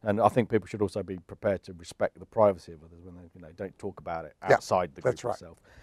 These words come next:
Speaker 1: But yes, the two groups of people, victims and voyeurs, as we call them. I think anyone who's got the opportunity to come along,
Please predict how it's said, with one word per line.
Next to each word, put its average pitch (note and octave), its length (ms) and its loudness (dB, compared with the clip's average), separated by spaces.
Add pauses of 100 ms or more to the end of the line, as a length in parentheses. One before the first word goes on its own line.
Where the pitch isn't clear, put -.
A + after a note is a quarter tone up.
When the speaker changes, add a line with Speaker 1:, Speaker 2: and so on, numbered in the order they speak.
(120)
Speaker 1:
But C#3 120 6
yes, - 400 12
the C#3 100 -6
two - 140 10
groups D3 220 10
of - 60 -18
people, A#2+ 380 4 (140)
victims A#2 460 0
and G#2+ 120 -2
voyeurs, G#2 400 6
as F#2 120 -16
we F#2 80 -18
call F#2+ 180 -20
them. F#2 100 -20 (280)
I C3+ 60 2
think A3+ 180 10
anyone D#3 280 12
who's A2+ 120 4
got A#2+ 120 8
the F#2+ 80 -10
opportunity A#2+ 480 -6
to F#2+ 80 -20
come F2 200 -20
along, F2 260 -20